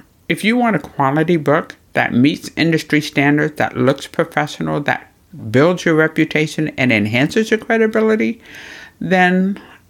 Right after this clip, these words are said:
I think you need a professional editor. Now, you can certainly have others read your work, and I encourage that you do. Have your writing group read it. Get their feedback. Remember, though, that oftentimes there are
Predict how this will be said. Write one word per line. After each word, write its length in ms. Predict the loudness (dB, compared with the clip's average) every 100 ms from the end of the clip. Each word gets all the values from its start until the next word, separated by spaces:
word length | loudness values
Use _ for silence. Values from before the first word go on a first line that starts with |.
| _ -4
I 120 | -2
think 260 | 2 2
you 80 | 2
need 180 | 2 2
a 60 | -2
professional 560 | -8 -8 -6 -4 -6
editor. 460 | -4 -4 -4 -8 -14 _ _ _ -20 -20 _ -20 -20 _
Now, 300 | 0 2 0
you 220 | 2 2
can 160 | 2 -2
certainly 560 | -2 0 2 2 0
have 280 | 2 0 0 -2
others 260 | 0 0
read 300 | 2 2 2
your 120 | 0 0
work, 360 | -2 -4 -10 -20 _ -20 -8
and 160 | 0 2
I 120 | 2
encourage 640 | 2 0 2 2 0 -6 -2
that 200 | -2 0
you 120 | 0
do. 400 | 2 0 -2 -8
Have 400 | -6 -2 -2 0
your 140 | 2
writing 340 | 2 0 0 0
group 280 | 0 -2 -2
read 220 | -2 -2
it. 200 | -6 -12 -20 -20 -20 _ _ _ _ -20 -2
Get 280 | 0 0 0
their 180 | -2
feedback. 640 | 0 0 0 -2 -6 -6 -10 -20 _ _ -20 -20 -20 -20 -20 _ _ _ _ _ _ 0
Remember, 640 | 4 4 4 2 2 0
though, 420 | 0 0 2 0 -2
that 300 | -2 -4 0
oftentimes 1000 | -2 0 0 0 0 -2 0 2 0 0
there 220 | 2
are 60 | 2